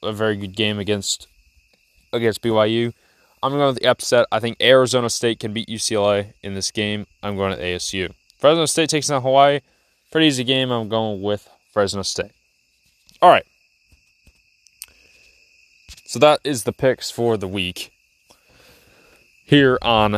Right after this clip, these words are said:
the podcast. I mean,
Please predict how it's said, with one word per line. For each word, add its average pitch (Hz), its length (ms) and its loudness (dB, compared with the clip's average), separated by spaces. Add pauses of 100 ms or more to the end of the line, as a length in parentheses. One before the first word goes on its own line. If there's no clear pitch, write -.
(120)
the 101 100 -4
podcast. 85 840 -2 (2750)
I 107 120 0
mean, 104 440 -4